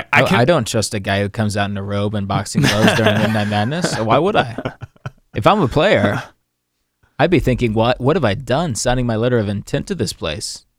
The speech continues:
Speaker 2: I mean, the fans are great. They seem excited and irrational. Okay, so my dream of the Big Ten Challenge, Big Ten A C C Challenge, is for Indiana to play N C State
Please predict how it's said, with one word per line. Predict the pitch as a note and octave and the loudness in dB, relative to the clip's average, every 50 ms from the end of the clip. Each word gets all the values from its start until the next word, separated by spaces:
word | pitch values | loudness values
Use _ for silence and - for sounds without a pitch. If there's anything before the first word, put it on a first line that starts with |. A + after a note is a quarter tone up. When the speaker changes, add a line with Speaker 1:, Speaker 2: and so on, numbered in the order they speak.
| _ _ - | _ _ -2
Speaker 2:
I | B2 | 0
mean, | B2 A#2+ A2 | 0 2 2
the | G#2 | 0
fans | - - - C#3 - - - | 0 0 -2 -2 -2 -2 -2
are | |
great. | C#3 G#2+ A2 G2+ G2 G#2 | -2 0 0 0 0 0
They | - A#2+ | 0 -2
seem | - - D3 C3+ B2 | 0 0 -2 -2 -2
excited | A2 G2+ - - - - F#2 C3+ D#3 A2+ F#2 F#2+ F#2+ - _ _ _ _ _ _ _ | -4 -4 -4 -2 -2 0 0 0 0 0 -2 -2 -6 -10 _ _ _ _ _ _ _
and | - A#2+ A2+ | -2 0 0
irrational. | G#2 G2 G2 B2 D#3 - - A2 F2 E2+ G#2 _ _ - - _ _ _ _ | 2 2 2 2 2 0 -2 -6 -8 -10 -10 _ _ -20 -20 _ _ _ _
Okay, | - - - A2 - | 0 0 0 0 2
so | - - E3 D3+ - - _ _ _ _ _ _ _ _ _ - G#2 _ _ _ _ _ _ _ _ _ _ _ - | 2 2 2 2 2 -4 _ _ _ _ _ _ _ _ _ -20 -20 _ _ _ _ _ _ _ _ _ _ _ 0
my | D#3+ D#3+ E3 D#3+ | 4 4 4 4
dream | C3+ - E3 G3+ A3 A3 | 4 4 4 2 4 4
of | G#3+ | 0
the | E3+ | 2
Big | C#3 D3+ B2 | 2 2 2
Ten | - C#3+ C#3 A#2 | 2 0 0 2
Challenge, | - C3 - B2+ B2 A#2+ A2 _ - C3+ | 2 2 4 4 2 0 -2 _ -4 2
Big | A#2 D#3+ D3+ | 2 2 4
Ten | - D3 C#3 | 4 0 2
A | C3 C3+ | 2 0
C | A#2 - A#2 | 0 0 -2
C | - B2 A2+ | -2 -2 -2
Challenge, | - B2+ A#2+ A#2 A#2 A#2 A2 | 0 0 0 0 0 -2 -4
is | - - A#2 A2+ - | -2 -2 -2 -2 -2
for | - - A#2 A2+ - _ - | -2 -2 -2 -2 -2 _ 0
Indiana | D3+ E3 D#3 D#3+ D3+ C#3+ C#3+ C#3 | 0 2 2 2 2 4 2 2
to | B2 - | 0 0
play | G2+ - A#2+ C3 B2+ F#2+ | -4 -2 0 0 0 2
N | G#2+ B2 A#2 | 2 0 0
C | - A#2+ | 0 -2
State | A2+ - - - A2+ G#2+ G2+ | -6 -4 -2 0 0 0 -2